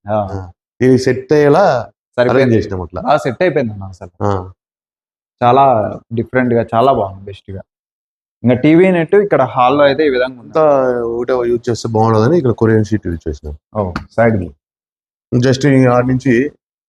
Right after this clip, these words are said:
Speaker 2: ఆ, విన్నర్ ఆడ క్లోజ్ చేసి, అది ఫ్రేమింగ్ మాత్రమే విన్నర్ తీసుకొని, అవి అక్రాలిక్ వేసినాం వైట్.
Speaker 1: ఇదంతా.
Speaker 2: ఉమ్, అక్రాలిక్ వైట్.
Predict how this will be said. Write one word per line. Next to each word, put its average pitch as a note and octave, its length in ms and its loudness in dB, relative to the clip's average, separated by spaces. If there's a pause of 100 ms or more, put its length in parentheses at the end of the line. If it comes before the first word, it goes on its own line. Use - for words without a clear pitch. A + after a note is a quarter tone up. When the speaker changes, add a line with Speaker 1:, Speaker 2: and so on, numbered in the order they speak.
(140)
Speaker 2:
ఆ, B2+ 60 -4 (300)
విన్నర్ C3 340 2
ఆడ A#2+ 180 0
క్లోజ్ C#3 460 0
చేసి, B2+ 280 0
అది C3 140 2
ఫ్రేమింగ్ D3+ 420 2
మాత్రమే D3 300 4
విన్నర్ C3 300 0
తీసుకొని, C3+ 520 -4 (840)
అవి A#2+ 220 4 (1080)
అక్రాలిక్ B2+ 340 2
వేసినాం D#2+ 400 -4
వైట్. G2 240 -4 (220)
Speaker 1:
ఇదంతా. G#2+ 360 -4 (220)
Speaker 2:
ఉమ్, F#2+ 160 -4
అక్రాలిక్ G2 420 0
వైట్. D#2 160 -8